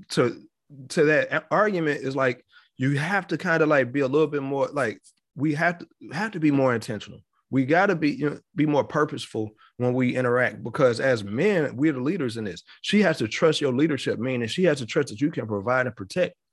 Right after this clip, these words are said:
And if you can't, if all, if the best you got to offer is some dick and some liquor, and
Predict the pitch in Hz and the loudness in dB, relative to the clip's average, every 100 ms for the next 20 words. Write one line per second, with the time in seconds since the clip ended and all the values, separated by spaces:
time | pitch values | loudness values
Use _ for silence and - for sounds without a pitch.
0 | _ - 110 101 165 208 170 - 113 120 | _ -6 -4 2 0 2 0 0 -4 2
1 | 151 151 127 107 90 147 185 175 175 156 | 2 2 -2 -4 0 0 2 -2 0 0
2 | 151 160 175 127 120 107 98 143 160 131 | 0 0 0 -6 -8 -10 -4 0 0 -2
3 | 117 101 - - 123 214 123 131 - _ | -4 -6 -8 -2 2 2 2 -4 -8 _
4 | _ _ _ _ _ _ _ _ _ 135 | _ _ _ _ _ _ _ _ _ 0
5 | 120 110 | 0 -2